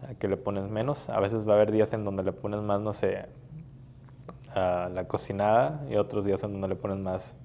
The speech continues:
eh, a la carrera, otros días en donde te pones más a ti mismo. Entonces, siento que, que ese es un factor importante a considerar,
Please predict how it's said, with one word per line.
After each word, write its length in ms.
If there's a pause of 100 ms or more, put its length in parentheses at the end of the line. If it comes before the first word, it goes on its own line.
(100)
eh, 280
a 80
la 120
carrera, 440
otros 260
días 160
en 100
donde 240
te 120
pones 340
más 320
a 200
ti 120
mismo. 520 (800)
Entonces, 960 (920)
siento 360
que, 280
que 80
ese 140
es 80
un 140
factor 340
importante 1080
a 200
considerar, 960